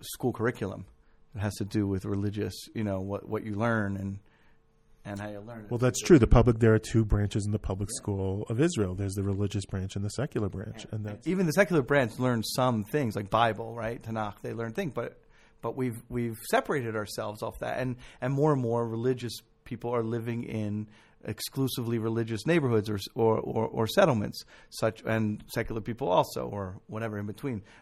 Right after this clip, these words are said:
Speaker 1: You know, I live in a reli-, a moshav that is a religious moshav. You lo-, live in a settlement that's defined as a religious settlement, more or less, even if it's, I don't know if it's
Speaker 2: More or less. I,
Speaker 1: house.
Speaker 2: I, daf-, I dafka picked one to live in that was less, because it was a little more, at least for, for my area of the world,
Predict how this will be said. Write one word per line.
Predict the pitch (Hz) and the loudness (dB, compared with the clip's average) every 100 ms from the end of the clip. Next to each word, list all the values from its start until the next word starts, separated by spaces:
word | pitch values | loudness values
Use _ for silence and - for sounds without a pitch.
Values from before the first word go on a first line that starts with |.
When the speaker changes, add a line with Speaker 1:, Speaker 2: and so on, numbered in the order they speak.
| _ | _
Speaker 1:
You | - | -8
know, | 110 | -6
I | - 120 | 0 0
live | 131 117 | 0 -2
in | 117 | -6
a | |
reli-, | 110 113 117 - | -8 -6 -6 -4
a | |
moshav | 110 104 - 95 101 | -4 -6 -6 -6 -6
that | 113 113 | -4 -4
is | 120 120 | -6 -8
a | 139 | -6
religious | 165 214 156 | -2 -2 -4
moshav. | 117 101 117 110 | -8 -10 -10 -10
You | 123 | -8
lo-, | 123 117 - | -8 -8 -10
live | 120 113 110 | -8 -8 -8
in | 107 | -10
a | 104 - _ | -12 -18 _
settlement | - 110 107 110 117 | -6 -4 -2 -4 -8
that's | 123 | -10
defined | 123 - 196 120 | -4 0 2 0
as | 104 | -4
a | 113 | -10
religious | - 135 - - | -12 -12 -12 -12
settlement, | - 57 - - | -10 -10 -10 -12
more | - - | -14 -12
or | - | -12
less, | - - - - - | -14 -16 -20 -20 -14
even | - 107 | -10 -10
if | 98 | -10
it's, | 107 - | -14 -12
I | 101 | -10
don't | 107 | -8
know | 98 | -10
if | - | -14
it's | 110 | -6
Speaker 2:
More | 127 127 | 2 4
or | |
less. | 123 113 110 | 6 4 4
I, | |
Speaker 1:
house. | 120 131 123 | 4 6 6
Speaker 2:
I, | 127 | 6
daf-, | 143 135 - | 6 4 4
I | 123 | 2
dafka | 113 127 123 - - 117 110 | 2 0 0 -2 -2 0 4
picked | - 113 - | 2 2 -4
one | 113 | -4
to | 104 | 0
live | 110 113 | 0 2
in | 107 | 0
that | 104 85 | -2 -4
was | 95 | -4
less, | 101 101 - - | -4 -6 -8 -10
because | - 107 107 | -8 -4 -2
it | 107 | 0
was | 107 | 0
a | |
little | 113 113 | 2 2
more, | 107 104 - - - - - | 0 -2 -4 -14 -20 -20 -8
at | 113 | 0
least | 123 131 - | 2 2 0
for, | 117 110 104 104 - - | 0 2 0 -2 -6 -12
for | - 107 104 | -6 -4 -4
my | 110 113 107 | -2 0 0
area | 110 110 110 | 0 0 0
of | 104 104 | -2 -2
the | 110 | 2
world, | 135 113 107 | 4 4 2